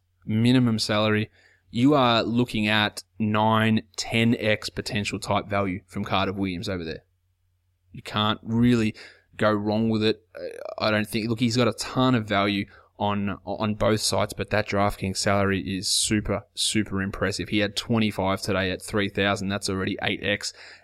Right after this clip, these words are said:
and you could be looking at another four or five minutes potentially on top of that. And if Hoiberg goes hard and goes, "Right, we're just playing you thirty-five," then, man, you could be talking about, you know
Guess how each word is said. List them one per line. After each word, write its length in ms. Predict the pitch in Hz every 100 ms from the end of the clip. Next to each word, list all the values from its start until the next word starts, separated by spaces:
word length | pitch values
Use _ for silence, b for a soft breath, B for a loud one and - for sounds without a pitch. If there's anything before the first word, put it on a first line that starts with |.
| _
and 300 | 110 104 101
you 100 | 104
could 160 | 107 101
be 100 | 101
looking 340 | 104 107 101
at 100 | 98
another 240 | 95 85
four 280 | 98 - 98
or 60 | 95
five 320 | - 95 92
minutes 260 | 95 92 -
potentially 480 | 101 117 107 107
on 120 | 87 -
top 220 | 101 -
of 60 |
that. 220 | 98 110 B B B B
And 200 | 104 101
if 100 | 92
Hoiberg 400 | - 104 104 98
goes 240 | 98 85 117
hard 280 | 107 107 95
and 120 | 95
goes, 200 | 95 104
"Right, 160 | 95
we're 80 | 85
just 140 | 104 -
playing 180 | 98
you 60 | 82
thirty-five," 640 | - 101 95 - 104 104
then, 180 | 110 110
man, 220 | 107 107
you 100 | 107
could 140 | 113 107
be 80 | 101
talking 320 | 113 95 104
about, 300 | 98 95 -
you 60 |
know 180 | 98 92